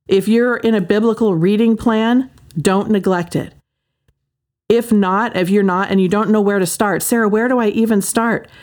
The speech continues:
Open your Bible and pull up John chapter one. You can even go to any search engine. If you don't have a Bible, you don't have to wait for me to mail you one. You can go to your computer, you can go open up your search engine, you can type in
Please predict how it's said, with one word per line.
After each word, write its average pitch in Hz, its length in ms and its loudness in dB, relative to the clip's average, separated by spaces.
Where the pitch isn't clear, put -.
Open 233 240 2
your 294 120 0
Bible 226 360 0
and 185 140 0
pull 247 240 0
up 220 140 -2
John 214 320 0
chapter 208 420 -2
one. 147 340 0
You 233 120 4
can 254 140 2
even 233 220 2
go 220 220 2
to 226 180 0
any 220 420 0
search 233 360 -2
engine. 165 340 0
If 156 120 -2
you 190 80 2
don't 220 220 0
have 226 180 0
a 190 80 0
Bible, 196 480 -2
you 196 140 2
don't 214 220 0
have 208 220 -2
to 165 80 2
wait 175 380 -2
for 180 140 0
me 185 100 2
to 180 80 0
mail 202 260 2
you 160 160 2
one. - 280 -6
You 202 120 2
can 202 160 2
go 202 260 2
to 214 140 -2
your 208 180 0
computer, 196 680 0
you - 100 0
can 175 180 2
go 180 100 0
open 208 320 0
up 202 120 -4
your 196 140 2
search 196 320 -2
engine, 180 380 0
you 175 80 -2
can 175 120 0
type 185 300 -2
in 165 240 2